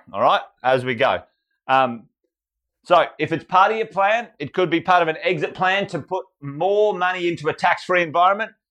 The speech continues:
It could be part of your plan to sell the property and be, uh, debt-free, which is awesome.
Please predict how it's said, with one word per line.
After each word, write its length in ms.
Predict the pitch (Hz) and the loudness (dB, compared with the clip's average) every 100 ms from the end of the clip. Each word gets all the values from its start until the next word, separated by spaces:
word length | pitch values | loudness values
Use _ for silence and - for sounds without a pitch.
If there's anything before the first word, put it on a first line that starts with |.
| _ _ - | _ _ -14
It 120 | 120 | -4
could 140 | 180 | 0
be 80 | 165 | 0
part 240 | 170 190 180 | 0 2 2
of 80 | |
your 80 | 165 | 0
plan 480 | - 208 214 180 180 _ _ _ _ | -4 0 0 0 -4 _ _ _ _
to 180 | 180 170 | -2 -2
sell 340 | - 190 190 | 0 2 2
the 60 | 190 | 2
property 540 | - 190 185 185 180 | 2 2 4 0 -4
and 340 | - 175 175 151 | -4 -2 -2 -2
be, 380 | 190 185 180 _ | 2 2 2 _
uh, 220 | - 156 151 113 | 2 2 2 0
debt-free, 680 | 190 202 196 - 262 170 117 | 2 2 -2 0 2 2 -2
which 220 | 139 139 | -4 -2
is 120 | 143 | 0
awesome. 400 | 160 196 - 117 | 2 2 0 -4